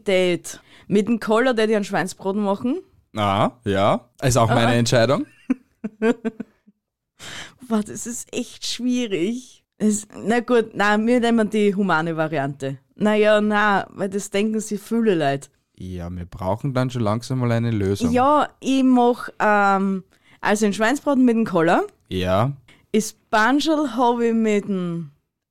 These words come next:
Speaker 1: Van der Bellen. Ja, und den Kurzi Burzi, der die umbringen.
Speaker 2: Genau gleich, genau gleich, genauso hätte ich's mir auch gedacht. Weißt du,
Speaker 1: Aber
Speaker 2: was für ein Grund? Ich
Speaker 1: ja,
Speaker 2: sag dir meinen
Speaker 1: sag
Speaker 2: Grund
Speaker 1: dir deinen
Speaker 2: zuerst einmal.
Speaker 1: Grund einmal.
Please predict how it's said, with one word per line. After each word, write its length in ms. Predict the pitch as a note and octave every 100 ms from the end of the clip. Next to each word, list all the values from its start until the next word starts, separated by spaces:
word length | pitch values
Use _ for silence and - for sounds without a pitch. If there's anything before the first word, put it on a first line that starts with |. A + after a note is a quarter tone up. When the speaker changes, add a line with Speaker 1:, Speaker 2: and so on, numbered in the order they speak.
| _
Speaker 1:
Van 200 | - A3+
der 80 | G3+
Bellen. 280 | G3 A3+ F#4 A4 - _ -
Ja, 400 | A3 A3 A3+ G3+
und 200 | - A3
den 100 | G#3+
Kurzi 360 | G#3 A#3 A3 G3+
Burzi, 440 | G3+ G3 G3 F#3
der 140 | F3 F3
die 100 | D#3+
umbringen. 400 | D3+ C#3+ B2+ D#3+ D3+ - - _ - A2
Speaker 2:
Genau 540 | B2 A2+ A2 A2 D3+
gleich, 580 | - C3 B2+ D3+ D3 - _
genau 460 | - B2 A#2+ A#2+ E3
gleich, 320 | F3+ E3 D#3+
genauso 420 | C#3+ B2 B2 D#3
hätte 180 | D#3 D#3
ich's 100 | C#3+
mir 120 | D3+
auch 120 | B2+ A#2+
gedacht. 320 | G#2+ - -
Weißt 240 | A2+ C4
du, 20 |
Speaker 1:
Aber 200 | E3 C#3+
Speaker 2:
was 100 | -
für 100 | -
ein 120 | F3+ E3+
Grund? 280 | C3+ G#3+
Ich 80 | -
Speaker 1:
ja, 60 | -
Speaker 2:
sag 180 | D#3 D3+
dir 80 |
meinen 160 | D3+ B2
Speaker 1:
sag 100 | C4+
Speaker 2:
Grund 120 | A2
Speaker 1:
dir 40 | C4
deinen 260 | A3+ A3
Speaker 2:
zuerst 0 |
einmal. 140 | G3 E3+
Speaker 1:
Grund 140 | E3+
einmal. 300 | E3 D#3 A#3+